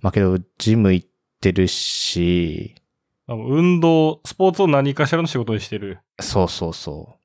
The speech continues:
Speaker 1: あれがエンジニアなのかなとか思うわけですよ。同業なのかとか。
Speaker 2: <laughs>
Speaker 1: ちょっとわ-
Speaker 2: 自分と同じリモートワークのアイティーエンジニアとは思えない。
Speaker 1: あ、まあ、ああいう人がたまにいるのは知ってるけどさ、朝、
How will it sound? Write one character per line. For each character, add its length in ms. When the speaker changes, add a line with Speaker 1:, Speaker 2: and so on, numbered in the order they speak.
Speaker 1:
あ 180
れ 160
が 140
エ 120
ン 140
ジ 160
ニ 180
ア 360
な 160
の 100
か 240
な 220
と 120
か 240
思 240
う 40
わ 80
け 80
で 40
す 60
よ。 100
同 440
業 400
な 120
の 120
か 180
と 100
か。 240
Speaker 2:
<laughs> 960
Speaker 1:
ち 60
ょ 20
っ 40
と 160
わ- 80
Speaker 2:
自 100
分 0
と 240
同 120
じ 280
リ 120
モ 140
ー 20
ト 100
ワ 60
ー 40
ク 60
の 140
ア 60
イ 120
テ 100
ィ 40
ー 40
エ 40
ン 60
ジ 80
ニ 60
ア 60
と 120
は 40
思 180
え 60
な 120
い。 140
Speaker 1:
あ、 80
ま 60
あ、 140
あ 40
あ 40
い 80
う 40
人 160
が 80
た 120
ま 120
に 80
い 60
る 220
の 100
は 60
知 120
っ 20
て 120
る 40
け 60
ど 100
さ、 280
朝、 580